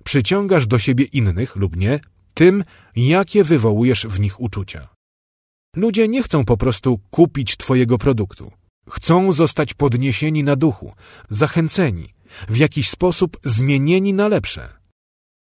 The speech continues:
Celem tej niewielkiej książeczki nie jest pomóc ci jakoś przeżyć,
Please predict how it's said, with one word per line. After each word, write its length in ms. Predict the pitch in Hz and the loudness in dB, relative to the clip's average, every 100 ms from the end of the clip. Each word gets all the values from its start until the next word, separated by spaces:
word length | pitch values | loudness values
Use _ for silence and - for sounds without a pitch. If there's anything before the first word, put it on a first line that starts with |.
| _ _ - | _ _ -2
Celem 360 | - 214 208 | 2 4 4
tej 260 | 165 127 85 - | 2 0 0 -4
niewielkiej 580 | 113 139 143 190 - 127 | -2 2 4 4 2 -2
książeczki 600 | - 127 107 104 - 156 | 0 0 0 -2 -4 -6
nie 160 | 233 | -4
jest 240 | 214 123 - | -4 -4 -8
pomóc 480 | - 143 123 107 - | 0 0 2 -4 -6
ci 140 | 104 | -4
jakoś 400 | 107 98 101 - | -2 -2 -6 -6
przeżyć, 640 | - - 143 90 80 - | -2 2 2 2 -6 -16